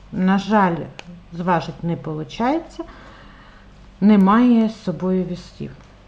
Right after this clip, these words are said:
Так. І жакард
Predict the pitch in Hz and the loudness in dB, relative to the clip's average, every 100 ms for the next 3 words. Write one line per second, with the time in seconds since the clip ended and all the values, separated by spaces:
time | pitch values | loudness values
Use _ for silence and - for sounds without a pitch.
0 | - - - - - - - 151 - - | -20 -20 -20 -20 -20 -20 -18 -18 -18 -20
1 | - - - - - 240 262 - - - | -20 -20 -20 -12 0 2 2 0 -12 -20
2 | - - - - - - 170 277 277 165 | -20 -20 -20 -20 -20 -16 -2 -2 0 -2
3 | 160 | -2